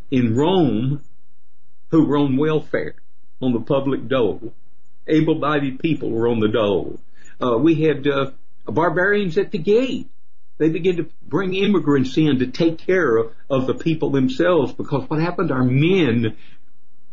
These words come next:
became weak and effeminate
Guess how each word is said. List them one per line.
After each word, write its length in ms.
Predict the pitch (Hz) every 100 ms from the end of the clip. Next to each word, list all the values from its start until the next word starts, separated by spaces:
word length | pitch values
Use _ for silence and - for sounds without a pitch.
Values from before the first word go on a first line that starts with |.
| - - - -
became 440 | 131 - 160 127 110
weak 460 | 151 131 - - - - - - -
and 140 | 120 117
effeminate 580 | - 143 131 95 95